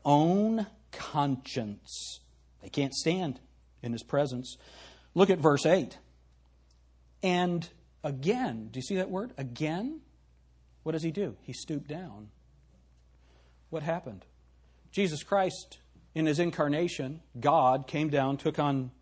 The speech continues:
flesh, and he stooped down to become man. He was lifted up on the cross. Then they took him off that cross, and where did they put him? They put him in the grave.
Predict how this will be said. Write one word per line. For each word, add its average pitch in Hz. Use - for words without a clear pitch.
flesh, 123
and 120
he 120
stooped -
down 139
to 120
become 117
man. 107
He 156
was 143
lifted 185
up 196
on 170
the 143
cross. 120
Then 165
they 143
took 214
him 151
off 175
that 120
cross, 107
and 117
where 123
did 139
they 143
put 117
him? 101
They 120
put 139
him 127
in 123
the 117
grave. 113